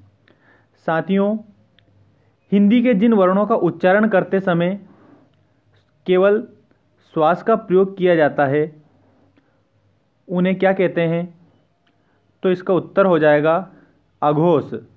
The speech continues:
क्या कहते हैं उन्हें? अघोष कहा जाता है। अघोष वर्णों को बोलते समय केवल श्वास का प्रयोग किया जाता है। अगला प्रश्न है हमारा,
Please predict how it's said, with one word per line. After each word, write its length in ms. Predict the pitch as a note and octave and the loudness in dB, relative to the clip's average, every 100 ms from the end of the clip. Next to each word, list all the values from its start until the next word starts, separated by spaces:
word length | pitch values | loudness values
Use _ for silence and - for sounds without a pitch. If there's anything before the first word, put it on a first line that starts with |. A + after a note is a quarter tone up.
| _ _ _ _ _ _ _ | _ _ _ _ _ _ _
क्या 120 | D#3+ | -4
कहते 240 | D#3+ D#3 | -4 -4
हैं 60 | E3 | -4
उन्हें? 360 | D#3+ E3 G3+ - - _ _ _ _ _ _ | -4 -4 -6 -8 -20 _ _ _ _ _ _
अघोष 400 | D3+ D#3 E3+ G#3 A3 - _ - - _ _ - | -2 0 2 0 -2 -16 _ -20 -20 _ _ -4
कहा 220 | D3+ D#3 | 0 2
जाता 280 | C3+ A2+ A2+ | 0 0 -2
है। 280 | G2 - - _ _ _ _ _ _ _ _ _ _ _ _ _ _ _ _ _ _ _ - | -2 -8 -20 _ _ _ _ _ _ _ _ _ _ _ _ _ _ _ _ _ _ _ -2
अघोष 360 | F3 A3 B3 - _ _ | 0 2 0 -6 _ _
वर्णों 340 | F3+ G3 G#3+ A3 | -4 0 0 0
को 160 | A3 G#3+ A#3 - _ _ D#3+ | 2 0 0 -10 _ _ -12
बोलते 460 | C#3 E3+ F#3 G#3+ | -2 0 2 0
समय 320 | A3 G3 F#3+ G#3 - _ _ _ _ _ | 0 0 0 -4 -10 _ _ _ _ _
केवल 260 | F3+ F#3+ | 0 0
श्वास 340 | G3 F3 E3 F3 | 0 0 -2 0
का 120 | F#3+ | -4
प्रयोग 340 | F#3 E3 E3+ - | -2 -2 -4 -2
किया 180 | F3+ C#3+ | 0 2
जाता 280 | A#2+ A2+ | 0 -2
है। 180 | G#2 G2+ - _ _ _ _ _ _ _ _ _ _ _ _ _ _ _ _ _ | -8 -8 -16 _ _ _ _ _ _ _ _ _ _ _ _ _ _ _ _ _
अगला 260 | D3+ E3 G#3+ | -4 0 0
प्रश्न 300 | G#3+ A3+ A3+ | 0 -2 2
है 80 | A#3 | 2
हमारा, 360 | G#3+ G#3 G#3 | 2 0 0